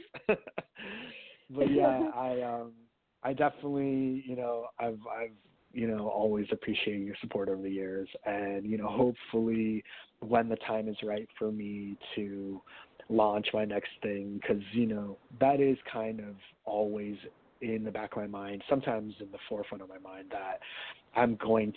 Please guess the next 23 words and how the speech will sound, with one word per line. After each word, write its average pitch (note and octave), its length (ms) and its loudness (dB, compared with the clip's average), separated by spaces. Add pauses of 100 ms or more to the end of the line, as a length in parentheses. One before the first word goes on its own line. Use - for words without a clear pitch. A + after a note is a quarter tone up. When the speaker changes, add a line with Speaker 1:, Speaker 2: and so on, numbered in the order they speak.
(100)
Speaker 1:
to A2 120 0
probably G2+ 520 0
end G2 140 -6
up G2 120 -8
launching G2 420 -4 (140)
some G2+ 200 0
other F#2+ 300 -4
business F#2+ 460 -4 (760)
at - 80 0 (100)
some G2 200 2
point F#2+ 440 -2
and F#2+ 200 -4 (180)
taking G#2 280 0
on F#2 180 -12 (100)
some G2+ 120 -6
new F#2+ 180 -10
adventure. F#2 680 -8 (460)
Um, F2+ 520 -4 (920)
I D3 100 8
will C3+ 140 8
let C3+ 220 6
you C3+ 60 2
know, C3 220 0